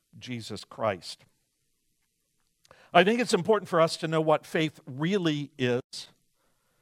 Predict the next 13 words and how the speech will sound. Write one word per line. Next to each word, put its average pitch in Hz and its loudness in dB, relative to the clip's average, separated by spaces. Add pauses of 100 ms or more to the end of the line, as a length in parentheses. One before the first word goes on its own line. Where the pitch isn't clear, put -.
(380)
because 160 2
as 139 -4
the 143 -2
author 147 0
of 127 -4 (680)
Hebrews 151 -4
tells 110 -4
us, 113 -2 (180)
without 165 2 (120)
faith, 110 -4 (320)
it 131 0
is 127 -4
impossible 117 -6